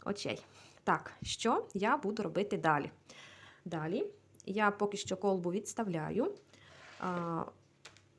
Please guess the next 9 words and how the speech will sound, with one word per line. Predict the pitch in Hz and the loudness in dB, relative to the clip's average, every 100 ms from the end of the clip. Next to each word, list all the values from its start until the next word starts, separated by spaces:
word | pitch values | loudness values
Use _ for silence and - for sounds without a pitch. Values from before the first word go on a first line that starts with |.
| _ _ - - _ _ - - - - | _ _ -20 -20 _ _ -20 -20 -10 2
присуну | 233 254 220 185 175 | 4 6 4 4 4
ближче | - 196 202 - 175 - | 2 4 4 2 -2 0
до | 208 | 0
себе | 208 196 175 170 170 - | 2 0 0 -2 -4 0
ґрунт. | 240 339 359 - - | 2 2 0 -12 -4
Е, | 196 196 | 0 0
тут | 196 262 | 0 2
у | |
мене, | 202 196 180 | 4 4 2